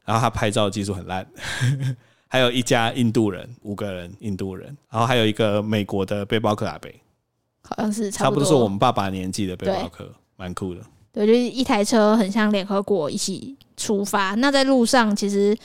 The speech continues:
Speaker 2: 欧文他很厉害，诶，他国外导游很厉害，他就边开车可以边跟你介绍左边景点是什么，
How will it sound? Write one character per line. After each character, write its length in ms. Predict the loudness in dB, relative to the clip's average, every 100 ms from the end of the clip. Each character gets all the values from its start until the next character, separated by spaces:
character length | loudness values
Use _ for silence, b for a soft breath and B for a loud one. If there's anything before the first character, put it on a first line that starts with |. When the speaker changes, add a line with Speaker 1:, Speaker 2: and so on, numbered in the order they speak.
| B
Speaker 2:
欧 240 | 4 6 8
文 220 | 6 6
他 200 | 0 -2
很 220 | -2 -6 -12 -12
厉 180 | -12 -6
害， 140 | -4 -4
诶， 140 | -4
他 160 | -4 -6 -8 B B
国 120 | 4 6
外 140 | 6
导 140 | 4
游 140 | 0 -2
很 120 | -6 -8
厉 140 | -6
害， 120 | -2
他 80 | 2
就 120 | 2
边 260 | 2 2 2
开 240 | 0 -2
车 320 | -2 -2 -2 -4 B B
可 140 | 4
以 40 | 6
边 220 | 6 2
跟 140 | 4
你 60 | 2
介 180 | 0 2
绍 180 | 2 0 -2
左 120 | 0
边 200 | 2 4
景 100 | 2
点 100 | -2
是 80 | -4
什 140 | -6
么， 160 | -10